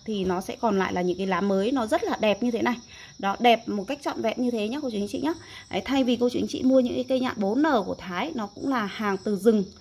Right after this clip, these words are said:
mà ra, thì cô chú anh chị có thể lấy những cái cây nhạn, à, hàng rừng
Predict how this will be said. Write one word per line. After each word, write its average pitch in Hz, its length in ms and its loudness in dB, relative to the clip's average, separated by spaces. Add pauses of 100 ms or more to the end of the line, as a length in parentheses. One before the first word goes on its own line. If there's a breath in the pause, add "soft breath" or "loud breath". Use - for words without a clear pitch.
(320 loud breath)
mà 202 180 2
ra, 233 380 0
thì 208 100 -6
cô 208 100 -4
chú 196 80 -6
anh 196 80 -4
chị 254 120 -8
có 226 100 -6
thể 226 120 -4
lấy 180 260 -2
những 247 160 0
cái 240 120 -2
cây 247 200 4
nhạn, 240 220 0 (460 loud breath)
à, 190 80 -4
hàng 202 320 0
rừng 220 280 2